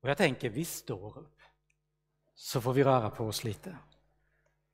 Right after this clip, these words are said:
Medan de ännu talade om detta stod Jesus själv mitt ibland dem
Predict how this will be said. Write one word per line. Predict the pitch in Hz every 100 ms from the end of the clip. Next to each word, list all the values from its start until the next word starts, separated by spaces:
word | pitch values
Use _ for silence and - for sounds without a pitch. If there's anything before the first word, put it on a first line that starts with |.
| _ _ _ _ _ _ _ _ _ _ _ _ _ _ _ _ _ _ - - _ - _ _ _ _ _ _ _ _ _ _
Medan | 135 160 208 165 147
de | 147
ännu | 196 196 214 135
talade | - - 202 214 131 131 139
om | 147
detta | 196 196 - - 117 123
stod | - - 208 160 127
Jesus | 123 175 127 110 131 120
själv | - - 196 208 160 139 135 - -
mitt | 175 180 - -
ibland | 120 135 113
dem | 110 110 127